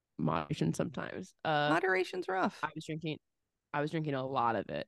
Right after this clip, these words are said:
Speaker 1: and I think it was fucking up my stomach.
Speaker 2: Yeah, like, the
Speaker 1: So
Speaker 2: first half of the, the first Celsius I drank, I went, "I,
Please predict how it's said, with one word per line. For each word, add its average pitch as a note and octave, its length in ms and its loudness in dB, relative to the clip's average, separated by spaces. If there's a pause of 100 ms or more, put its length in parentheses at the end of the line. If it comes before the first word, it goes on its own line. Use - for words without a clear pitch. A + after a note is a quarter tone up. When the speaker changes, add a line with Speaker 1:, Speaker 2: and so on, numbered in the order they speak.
Speaker 1:
and C#3+ 100 4
I C#3 120 2
think C#3+ 180 2
it G2+ 80 2
was C#3+ 160 2
fucking B2+ 320 -2
up C#2 100 -2
my C#2+ 140 -2
stomach. D#3 560 0 (3250)
Speaker 2:
Yeah, E3+ 360 10
like, F3 200 8
the G3 80 2
Speaker 1:
So - 20 6
Speaker 2:
first G#3 340 6
half E3 280 6
of D3+ 200 2
the, B2+ 360 6
the D#3 120 2
first D3+ 300 4
Celsius B2 500 4
I B2 100 6
drank, A#2 340 2
I B2 100 6
went, A#2+ 280 2 (580)
"I, D#3+ 120 6